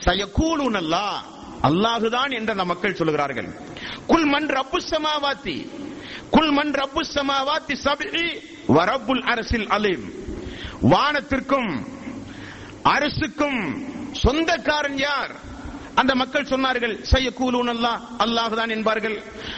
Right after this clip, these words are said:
"குல் மன், குல் மன் பியதிஹி மலக்கூத்து குல்லி ஷைஇன்." இனி இந்த எல்லா ஆட்சியும் அதிகாரமும் யாரிடத்தில் இருக்கிறது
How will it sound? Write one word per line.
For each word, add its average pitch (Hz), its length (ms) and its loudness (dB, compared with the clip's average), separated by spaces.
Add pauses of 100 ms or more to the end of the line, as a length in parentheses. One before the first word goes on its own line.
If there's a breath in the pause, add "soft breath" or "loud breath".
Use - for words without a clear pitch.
(120)
"குல் 330 220 6
மன், 302 440 2
குல் 320 200 4
மன் 294 260 2
பியதிஹி 294 480 0
மலக்கூத்து 320 580 0
குல்லி 330 220 0
ஷைஇன்." 285 480 -2 (640 loud breath)
இனி 294 220 6
இந்த 240 260 2
எல்லா 277 400 0
ஆட்சியும் 294 680 2
அதிகாரமும் 240 840 -2 (320 loud breath)
யாரிடத்தில் 277 640 4
இருக்கிறது 226 640 0